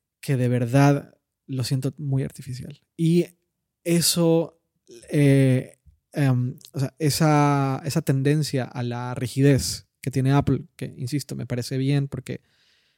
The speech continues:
es una empresa cada vez más grande y necesita man-, y cada vez con más empleados necesita mantener cierto nivel de rigidez,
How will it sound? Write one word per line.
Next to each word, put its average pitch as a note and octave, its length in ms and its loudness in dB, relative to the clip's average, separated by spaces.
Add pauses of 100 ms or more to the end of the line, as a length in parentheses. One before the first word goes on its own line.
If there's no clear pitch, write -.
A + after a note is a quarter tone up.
es - 220 -10
una C3+ 80 2
empresa C3 240 2
cada B2+ 160 2
vez B2+ 60 2
más C3 120 2
grande C#3+ 280 6
y - 20 2
necesita B2+ 300 0
man-, B2+ 240 2
y C#3+ 140 -2
cada C3+ 160 4
vez C3 60 6
con B2+ 140 0
más B2+ 140 4
empleados C3+ 340 4
necesita A#2+ 320 -2
mantener B2 380 -2
cierto B2+ 260 -4
nivel B2 180 -2
de B2 60 -2
rigidez, B2 420 -4